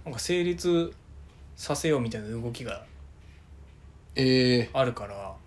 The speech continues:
Speaker 1: それも言論統制だよね、本当の。
Speaker 2: ね。だって、まあ、それこそ、この間のキンボ-、キングオブコントとかでさ、
Speaker 1: うん。
Speaker 2: の個人の感想が結構面白くなかったとかつぶやいてる人もさ、
Speaker 1: 言論統制。
Speaker 2: いるわけじゃん。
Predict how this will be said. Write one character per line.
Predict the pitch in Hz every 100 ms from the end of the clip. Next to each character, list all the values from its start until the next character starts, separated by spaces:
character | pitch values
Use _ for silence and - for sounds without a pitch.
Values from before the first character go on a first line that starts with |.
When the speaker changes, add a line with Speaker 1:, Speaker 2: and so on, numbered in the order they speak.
| - - - - - - - -
Speaker 1:
そ | -
れ | 120 160
も | 147
言 | 123 120 151
論 | 165 165
統 | 160
制 | 135 110
だ | -
よ | -
ね、 |
本 | - - 120 123
当 | 127
の。 | 120 - - - - - - - - -
Speaker 2:
ね。 | 110 110 - - - - - - - - - - - -
だ | 127
っ | -
て、 | 107
ま | 110
あ、 | 101
そ | 135
れ | 143
こ | 156
そ、 | 143 - -
こ | 113
の |
間 | 113
の | 110
キ | 113 120
ン | 110
ボ-、 | 113 110
キ | -
ン | 117
グ | 117
オ |
ブ | 113
コ | 123
ン | 117
ト | 98
と | -
か | 95
で | -
さ、 | - 95 - - 101 98 - - -
Speaker 1:
う |
ん。 | 120
Speaker 2:
の |
個 | 120 - 131
人 | 107
の | 104
感 | 107
想 | 107
が | 107
結 | 110
構 | -
面 | 101 139
白 | 185 170
く | 123
な | 127
か | -
っ |
た | -
と | 101
か | -
つ | - 117
ぶ |
や | 120
い |
て | 104
る | 92
人 | -
も | -
さ、 | - 107 101 - - - - - - - - - -
Speaker 1:
言 | - 135
論 | 127 120
統 | 120
制。 | 117
Speaker 2:
い | 110 147
る | 160
わ |
け | -
じ | 120
ゃ |
ん。 | 107